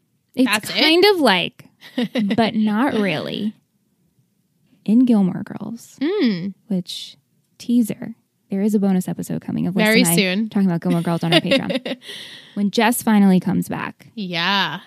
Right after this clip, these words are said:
Speaker 1: for the fifth time.
Speaker 2: Whatever time, yeah.
Speaker 1: And he finally approaches Rory,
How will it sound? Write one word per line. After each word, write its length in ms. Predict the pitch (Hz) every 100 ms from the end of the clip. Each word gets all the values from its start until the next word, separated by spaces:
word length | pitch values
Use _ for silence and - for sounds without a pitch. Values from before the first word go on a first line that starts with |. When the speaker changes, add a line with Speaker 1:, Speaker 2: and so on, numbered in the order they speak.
| _ _
Speaker 1:
for 120 | 214
the 100 | 202
fifth 260 | 185 160
time. 360 | - 147 92 -
Speaker 2:
Whatever 340 | 220 220 202 185
time, 320 | 214 170 220
yeah. 200 | 196 - - _ _ _ _ _
Speaker 1:
And 160 | - 196
he 180 | 190 180 - _ _
finally 420 | 269 226 226 233
approaches 420 | 214 208 196 190 180
Rory, 420 | 165 170 160 185